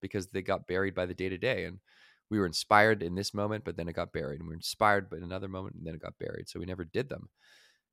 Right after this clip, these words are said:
And so we thought, "Well, if this guy felt like this a hundred fifty years ago, and we're not the first people to feel like this. <laughs> So why don't we borrow this name for our film? We'll call it The Buried Life." And that was the kickoff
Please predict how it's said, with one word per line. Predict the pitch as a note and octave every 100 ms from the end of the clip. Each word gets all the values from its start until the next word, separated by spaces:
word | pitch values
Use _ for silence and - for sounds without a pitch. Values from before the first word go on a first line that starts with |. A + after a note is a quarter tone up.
| _ _ _
And | G2+
so | F#2+
we |
thought, | G2+ F#2
"Well, | C#3+ A2
if | -
this | -
guy | - A2+
felt | - - F#2+ F2
like | E2+ -
this | E2+ - - _ -
a |
hundred | E2 A2+ F#2+ E2
fifty | - F#2+ E2
years | D#2+ E2 D#2+
ago, | D#2 - D2 D#2+ - _ _ _ _ _ _ _ _ _ _ _ _ _ _ _ _ _ - -
and | A#2
we're | C3+
not | G2
the |
first | - F#2 -
people | F2
to | E2+
feel | D3 F3+
like | -
this. | - F2
<laughs> | -
So | D#3 B2
why | A#2 C#3
don't | C3+
we |
borrow | G#2+ B2 B2
this | A#2 -
name | A2+ A#2+
for | - A2
our | G#2+
film? | - E3 G2
We'll | F2+
call | - A#2+
it | A2+ F#2+
The |
Buried | F#2 A#2+ C#3+
Life." | - - D2 -
And | F2+ E2+ F#2 _ _ _ -
that | G#2+
was | G#2
the | F#2+
kickoff | F#2+ - A#2 G#2+ G2